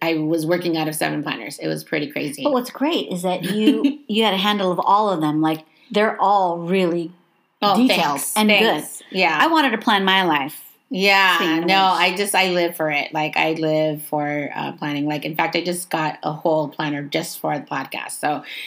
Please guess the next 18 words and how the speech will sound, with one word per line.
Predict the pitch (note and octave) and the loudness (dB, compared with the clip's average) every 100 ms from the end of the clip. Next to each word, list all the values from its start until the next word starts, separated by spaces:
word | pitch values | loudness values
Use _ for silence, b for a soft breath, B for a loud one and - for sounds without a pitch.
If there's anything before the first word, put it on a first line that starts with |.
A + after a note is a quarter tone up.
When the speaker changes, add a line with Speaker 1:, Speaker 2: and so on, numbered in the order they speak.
| B - F3+ | B 2 4
Speaker 1:
um, | E3+ E3+ F#3+ | 4 4 2
<laughs> | |
Speaker 2:
<laughs> | - - - - - G4 F#4+ G4 G4 - | 2 2 4 4 2 2 2 0 0 4
Speaker 1:
and | A#3 B3 B3+ | 4 4 4
with | F4+ G#4 | 2 2
the | |
planner | E4 E4 C#4 B3+ | 2 4 4 2
obsession, | B3 A#3 A3 A#3+ G#3+ G#3+ G#3+ | 2 2 2 2 2 2 2
I'm | F#3+ F3 | 0 2
also | G3 G#3+ A3+ F#3+ | 2 2 0 0
obsessed | F3+ - F3+ F3+ - | 0 2 2 0 -4
with | E3+ D#3+ E3 D#3+ - | -2 0 -2 -6 -4
pens | - C#4+ C#4 C4+ C4+ C4+ B3+ | 2 4 4 4 2 2 0
and | F3+ D#3+ | -2 2
markers | G3 B3 B3+ B3+ B3 B3 A#3+ A#3 - | 4 4 2 0 2 2 2 0 -4
and | D#3+ D#3+ | -4 -4
brush | D#3+ G#3+ A#3 B3 | 0 0 2 -2
tips | - C4+ A3+ A3+ A3 - - | 0 2 4 2 0 -6 -8